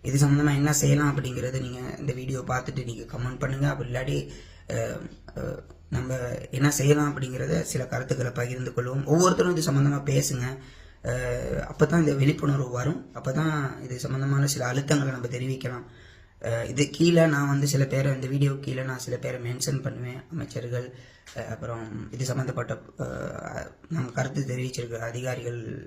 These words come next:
நான் மென்ஷன் பண்ணுவேன். அவங்க இதுக்கு சம்ம-, இது சம்பந்தமான சில முடிவுகள் எடுக்கிறதுக்கு எடுத்து கொடுக்கணும்.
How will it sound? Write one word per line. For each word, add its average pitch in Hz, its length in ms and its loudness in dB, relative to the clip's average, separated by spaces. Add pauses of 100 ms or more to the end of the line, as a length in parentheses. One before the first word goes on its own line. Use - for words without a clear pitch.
நான் 117 180 -8
மென்ஷன் 123 360 -4
பண்ணுவேன். 131 320 -2
அவங்க 131 360 -2
இதுக்கு 131 220 -6
சம்ம-, 123 260 -6
இது 135 120 -4
சம்பந்தமான 143 460 4
சில 131 180 -6
முடிவுகள் 139 400 -2
எடுக்கிறதுக்கு 131 440 -4
எடுத்து 123 180 -8
கொடுக்கணும். 120 380 -8